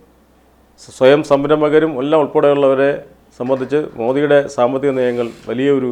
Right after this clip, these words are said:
തിരിച്ചടിയായി അവർ തകർന്നു കിടക്കുകയാണ്. മോദി ഈ യാഥാർത്ഥ്യം തിരിച്ചറിയുന്നുണ്ട്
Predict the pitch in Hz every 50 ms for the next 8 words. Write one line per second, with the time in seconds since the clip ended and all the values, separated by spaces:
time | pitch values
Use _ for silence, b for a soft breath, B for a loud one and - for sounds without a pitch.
0 | 120 - - 120 117 117 147 135 127 123 113 113 113 113 110 107 110 110 117 110
1 | 107 - 113 113 120 135 139 135 117 104 101 - 90 85 82 82 - _ _ b
2 | b b b b b b b b b b b b b b b b - _ _ _
3 | _ _ _ _ _ _ _ _ _ _ _ _ - 113 143 185 202 214 208 190
4 | 156 170 175 180 185 180 156 - - - _ _ _ _ _ _ - 117 127 143
5 | 160 175 180 175 175 190 180 143 147 156 160 156 202 202 196 202 196 190 185 180
6 | 175